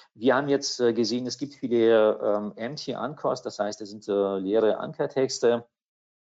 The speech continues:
Und wenn man da jetzt weiterklickt, sieht man, dass es auch viele Bilder sind. Man kann das hier alles anklicken.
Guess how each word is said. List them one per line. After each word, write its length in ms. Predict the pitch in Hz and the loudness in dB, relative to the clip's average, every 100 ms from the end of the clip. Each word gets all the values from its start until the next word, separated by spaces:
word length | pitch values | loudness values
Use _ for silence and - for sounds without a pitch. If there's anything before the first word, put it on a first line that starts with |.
| _ - | _ 0
Und 320 | 113 113 - | 0 0 0
wenn 80 | 113 | 0
man 120 | 110 | 4
da 60 | 107 | 2
jetzt 180 | 107 | 2
weiterklickt, 460 | 101 107 123 - 113 | 2 2 0 0 -2
sieht 160 | - 110 | -2 -4
man, 140 | 104 | 0
dass 120 | 101 | 0
es 60 | - | 0
auch 140 | 101 | -2
viele 200 | - 101 | -2 -4
Bilder 300 | 92 123 160 | -2 0 0
sind. 320 | 143 139 - | 0 -4 -8
Man 140 | - 92 | -14 -12
kann 140 | 95 | -12
das 120 | 95 | -10
hier 140 | - 104 | -10 -6
alles 180 | 101 95 | -6 -6
anklicken. 580 | 117 131 127 127 117 | -12 -8 -8 -8 -14